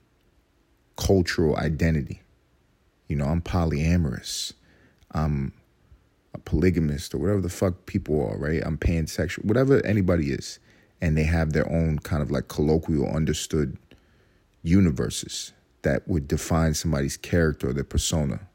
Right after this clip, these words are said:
If I had to define myself with some type of term, uh, call me a Reddit guy. I'm a Reddit guy.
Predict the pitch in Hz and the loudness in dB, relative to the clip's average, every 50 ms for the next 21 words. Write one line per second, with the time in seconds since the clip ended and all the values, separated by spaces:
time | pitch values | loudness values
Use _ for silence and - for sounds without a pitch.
0 | _ _ _ _ _ _ _ _ _ _ _ _ _ _ _ _ _ - - - | _ _ _ _ _ _ _ _ _ _ _ _ _ _ _ _ _ -6 -4 0
1 | - 92 95 101 104 110 104 98 - - 90 67 - 87 - - - 82 78 82 | 2 2 4 4 4 4 2 2 0 -2 -2 -4 -4 -8 -10 -4 -2 0 2 2
2 | 80 76 62 69 82 - - - - - - - - - _ _ _ _ - 73 | 2 0 0 -2 -4 -6 -8 -8 -10 -10 -14 -18 -20 -20 _ _ _ _ -4 -4
3 | 71 - - - - - 80 78 - - 69 - - - - - - 85 80 80 | -4 -4 -4 -6 -4 -4 -4 -2 -2 -2 -4 -4 -6 -10 -6 -2 0 0 2 2
4 | 87 104 104 - _ _ _ _ _ _ _ _ _ _ _ _ _ _ _ - | 0 -2 -4 -6 _ _ _ _ _ _ _ _ _ _ _ _ _ _ _ -6
5 | 82 64 - - - - 120 131 131 131 123 101 80 71 69 78 78 78 76 - | -6 -6 -6 -2 2 4 4 6 6 6 4 4 4 4 4 4 4 4 4 2
6 | - 80 - - - - - - - - _ _ _ _ _ _ _ _ _ _ | 0 -2 -4 -4 -4 -4 -8 -10 -14 -20 _ _ _ _ _ _ _ _ _ _
7 | _ _ _ _ _ _ _ 104 110 107 90 76 76 76 73 69 - - - - | _ _ _ _ _ _ _ 0 2 4 4 4 4 4 2 0 -4 -6 -8 -10
8 | - 95 | -8 -10